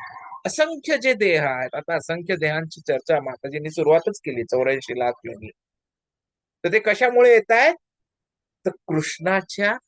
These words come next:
बाह्य ऊर्जेमुळे, जे आपण काल पाहिलं, माया जी आहे ती. तर ते मायेच्या प्रभावाखाली हे चौऱ्याऐंशी लाख देह, ह्या श्लोकामध्ये असंख्य शब्द आलाय.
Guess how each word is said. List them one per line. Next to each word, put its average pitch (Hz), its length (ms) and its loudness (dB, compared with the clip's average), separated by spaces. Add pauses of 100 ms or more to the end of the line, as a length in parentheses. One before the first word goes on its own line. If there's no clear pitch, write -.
(440)
बाह्य 147 420 2
ऊर्जेमुळे, 123 760 -4 (520)
जे 143 60 0
आपण 151 280 -2
काल 135 260 0 (100)
पाहिलं, 117 320 -4 (640)
माया 127 560 2 (880)
जी 127 100 -2
आहे 110 260 -6
ती. - 200 -20 (1000)
तर 175 100 -2
ते 226 60 4
मायेच्या 185 760 2
प्रभावाखाली 262 760 0
हे 247 320 0 (180)
चौऱ्याऐंशी 185 640 0
लाख 143 180 -4
देह, 135 480 0 (400)
ह्या 143 560 -2
श्लोकामध्ये 233 540 -4
असंख्य 262 440 -4
शब्द 175 320 -10
आलाय. 110 340 -10